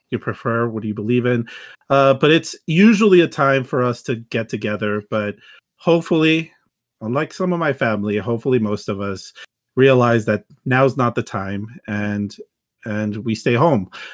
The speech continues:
But that doesn't mean we can't at least celebrate it in some sense. And, you know, in the spirit of, of the holidays, uh, think about gifts that we're gonna give to,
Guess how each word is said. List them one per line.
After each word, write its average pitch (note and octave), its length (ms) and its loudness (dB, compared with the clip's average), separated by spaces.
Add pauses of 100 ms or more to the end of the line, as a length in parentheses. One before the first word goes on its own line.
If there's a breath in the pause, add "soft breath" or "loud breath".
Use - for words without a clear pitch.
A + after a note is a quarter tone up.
But D3+ 200 2
that D#3+ 240 2
doesn't F3 260 4
mean C#3 160 4
we B2+ 100 2
can't B2 340 -2
at A2+ 180 -2
least A2+ 240 -4
celebrate G#2 480 -2
it G2+ 200 -4
in G#2 160 -6
some A2 300 -2
sense. G2+ 640 -8 (100)
And, A#2+ 420 0 (520 loud breath)
you G3+ 100 6
know, E3 160 4
in C#3+ 160 2
the C#3+ 80 4
spirit C3 480 2
of, A#2+ 380 -2 (220)
of A#2+ 200 -2
the A#2 100 0
holidays, G#2+ 840 -2 (640 soft breath)
uh, B2+ 320 0 (720)
think G#3 180 4
about A3+ 260 2
gifts - 380 0
that A#2+ 140 0
we're A#2 120 0
gonna A#2 200 0
give A2 340 -4
to, G#2+ 440 -4